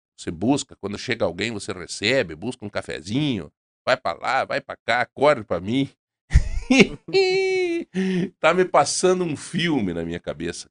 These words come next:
cara. E o Aliel corria pra um lado pro outro, tinha umas bermudinhas, assim, eu me lembro, <laughs> corria.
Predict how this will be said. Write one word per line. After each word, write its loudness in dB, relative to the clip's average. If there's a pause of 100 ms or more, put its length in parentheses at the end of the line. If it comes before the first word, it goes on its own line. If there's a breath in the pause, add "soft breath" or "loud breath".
cara. -18 (1120)
E 4
o 4
Aliel 2 (540)
corria 4
pra -8
um -6
lado 0
pro -14
outro, -8 (100)
tinha -4
umas -4
bermudinhas, 2
assim, -6
eu -2
me -2
lembro, 6
<laughs> -14 (220)
corria. -2